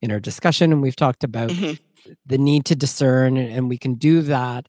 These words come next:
Speaker 1: and be in a position to discern if we adopt a culturally humble stance. And then once we do that, we learn about other cultures and the social movements that we're trying to figure out to join. And then once we've done that,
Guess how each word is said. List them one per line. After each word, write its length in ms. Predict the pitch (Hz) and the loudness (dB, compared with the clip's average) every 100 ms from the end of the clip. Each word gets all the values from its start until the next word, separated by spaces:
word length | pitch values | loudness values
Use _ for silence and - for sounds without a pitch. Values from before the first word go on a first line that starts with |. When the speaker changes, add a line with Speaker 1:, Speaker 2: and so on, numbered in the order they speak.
| - | -8
Speaker 1:
and 120 | 127 | -4
be 100 | 127 | -2
in 60 | |
a 40 | 120 | -2
position 460 | 120 117 147 143 | -2 -2 -2 -2
to 120 | 131 117 | -6 -6
discern 640 | 135 104 - 117 113 113 - - - - | -6 -4 -2 -2 0 -4 -8 -20 -20 -8
if 180 | 123 123 | -6 -4
we 500 | 120 120 113 117 - | -2 -2 -2 -6 -8
adopt 420 | - 131 131 123 - | -4 2 2 2 -4
a 60 | |
culturally 440 | - 127 - 123 117 | -2 -4 -4 -4 -2
humble 320 | 113 101 104 | -2 -4 -8
stance. 640 | - - 117 110 113 - | -8 -4 -2 0 -2 -6
And 140 | - | -2
then 120 | 123 120 | 0 2
once 240 | 135 - | 0 0
we 80 | 139 | -2
do 180 | 127 180 | 2 4
that, 220 | 175 143 | 4 4
we 100 | 135 | 0
learn 340 | 135 147 156 160 | 0 2 2 2
about 220 | 147 143 | 2 0
other 200 | 139 131 | -2 -6
cultures 520 | - 135 - 135 131 | -6 -8 -4 -4 -4
and 200 | 143 135 | -6 -6
the 60 | 127 | -4
social 380 | - 120 - | -4 -4 -4
movements 500 | 117 117 113 117 110 | -2 -2 -4 -8 -10
that 140 | - 104 | -10 -8
we're 80 | 117 _ _ _ | -10 _ _ _
trying 300 | - 135 117 | 0 2 2
to 60 | 113 | 0
figure 300 | - 107 107 | -2 -4 -2
out 200 | 101 104 _ _ _ - | -4 -6 _ _ _ -10
to 100 | - | -6
join. 500 | 101 120 117 98 110 - - _ | 0 2 2 0 -6 -16 -20 _
And 100 | 151 | 2
then 140 | 175 190 | 4 4
once 240 | 214 - | 4 2
we've 160 | 226 185 | -2 0
done 260 | 214 233 | 2 2
that, 320 | 214 127 120 | 2 0 -2